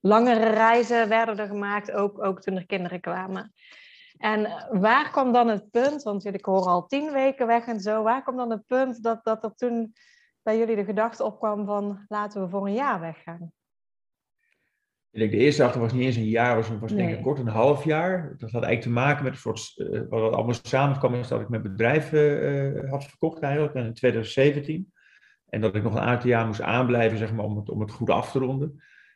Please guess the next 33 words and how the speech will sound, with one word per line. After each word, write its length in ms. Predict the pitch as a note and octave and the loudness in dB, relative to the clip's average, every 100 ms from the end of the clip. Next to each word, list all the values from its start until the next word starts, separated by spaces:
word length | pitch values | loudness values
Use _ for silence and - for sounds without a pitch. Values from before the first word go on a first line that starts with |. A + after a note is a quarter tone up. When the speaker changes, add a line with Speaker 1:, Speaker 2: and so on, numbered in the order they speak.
| - | -6
Speaker 2:
En 140 | G#2+ | 0
we 60 | G2 | 4
wisten 280 | A#2+ A#2+ | 4 4
eigenlijk 300 | A2 A#2+ A#2+ | 4 4 4
dat 80 | A2+ | 2
ik, 60 | A2 | 2
dat 120 | A2 | 2
ik 140 | B2+ | 0
zelf 320 | - B2 C3 - | 0 2 2 0
vanaf 240 | A#2 A#2 | -6 -4
één 140 | - | -2
januari 460 | A#2 A2+ A#2 A2+ A2 | 0 2 2 2 0
tweeduizend 460 | A2+ A2+ A2 A2 G#2 | 0 0 0 -2 -4
twintig, 320 | B2 A#2+ A2+ | -2 -2 -2
dat 160 | A2 | -4
ik, 160 | G#2+ G#2+ | -4 -2
eh, 160 | A2 A#2 | 0 0
nou 140 | F#2+ | 0
ja, 60 | F2+ | 0
niks 260 | G#2+ - | -2 -2
meer 100 | A#2+ | -2
om 80 | A2+ | 0
handen 260 | A2 C#3 C3 | 2 2 2
zou 140 | B2+ | 0
hebben. 180 | B2 B2+ | -2 -4
Het 100 | B2 | -6
bedrijf 300 | G#2 A2+ A2+ | 0 2 0
was 120 | A2 | -4
verkocht, 360 | - - A#2 - | -8 -4 -4 -4
dus 80 | |
we 60 | A2 | -4
hadden 220 | G#2+ G#2 | -4 -2
tijd. 440 | A#2 A#2 C#3 - | 2 2 0 -6